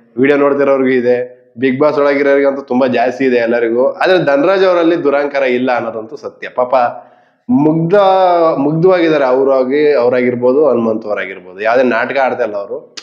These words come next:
ನಾಟಕ ಆಡ್ತಿದ್ರು, ಜನಗಳನ್ನ ರಂಜಿಸೋಕ್ಕೋಸ್ಕರ ನಾಟಕ ಆಡ್ತಿದ್ದಾರೆ ಬಿಟ್ರೆ, ಹಿಂಗೆ ಪರ್ಸನಲ್ ಆಗಿ ಯಾರು ನಾಟಕ ಆಡ್ತಾ ಇಲ್ಲ. ಮೋಕ್ಷಿತಾ ಅವರಲ್ಲಿ ದುರಹಂಕಾರ ಇದೆ ಅಂತಂದ್ರೆ ಇದೆ, ಅದ್ರಲ್ಲೇನ್ ತಪ್ಪೇನಿದೆ? ತಪ್ಪೇನೂ ಇಲ್ಲ.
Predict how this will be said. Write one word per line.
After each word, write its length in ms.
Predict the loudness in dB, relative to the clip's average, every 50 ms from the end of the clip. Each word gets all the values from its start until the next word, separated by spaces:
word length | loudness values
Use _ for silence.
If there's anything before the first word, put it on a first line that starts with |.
| -20 _ _ _ _ _ -6
ನಾಟಕ 220 | -4 -2 -2 0 0
ಆಡ್ತಿದ್ರು, 360 | 0 2 2 0 2 2 2
ಜನಗಳನ್ನ 500 | 2 0 0 0 2 2 4 4 4 4
ರಂಜಿಸೋಕ್ಕೋಸ್ಕರ 880 | 2 0 0 0 -2 -2 -4 -2 -4 -4 -2 -2 -4 -4 -2 -2 -2 0
ನಾಟಕ 320 | 0 0 0 -2 -2 -2
ಆಡ್ತಿದ್ದಾರೆ 400 | -2 -2 0 -2 -2 -2 -2 -2
ಬಿಟ್ರೆ, 520 | -2 -4 -4 0 0 2 2 2 2 0 0
ಹಿಂಗೆ 220 | 0 -2 -2 -2
ಪರ್ಸನಲ್ 440 | -4 -4 -4 -4 -4 -2 -2 0 0
ಆಗಿ 100 | 2 0
ಯಾರು 180 | 0 0 0
ನಾಟಕ 280 | -2 -2 -4 -6 -4 -6
ಆಡ್ತಾ 200 | -6 -6 -6 -6
ಇಲ್ಲ. 120 | -4 -4 -4 -4 -4 -8 -16 _ _ _ _ _ _ _ _ _ _ _ _ _ _ _ _ -6 0
ಮೋಕ್ಷಿತಾ 460 | 2 2 2 2 2 0 0 0 2
ಅವರಲ್ಲಿ 480 | 2 2 2 2 2 0 0 0 0 0
ದುರಹಂಕಾರ 400 | 0 0 0 0 0 -2 0 0
ಇದೆ 240 | 0 0 0 0
ಅಂತಂದ್ರೆ 380 | 0 0 0 0 0 0 0 0
ಇದೆ, 440 | 0 2 2 2 2 2 2 2 0
ಅದ್ರಲ್ಲೇನ್ 380 | 0 0 0 0 0 0 0
ತಪ್ಪೇನಿದೆ? 840 | -2 -4 -2 -2 -2 -2 -2 -2 -4 -6 -12 -16 -18 _ _ _ -8
ತಪ್ಪೇನೂ 380 | -8 -6 -2 0 2 2 2 2
ಇಲ್ಲ. 180 | 2 0 0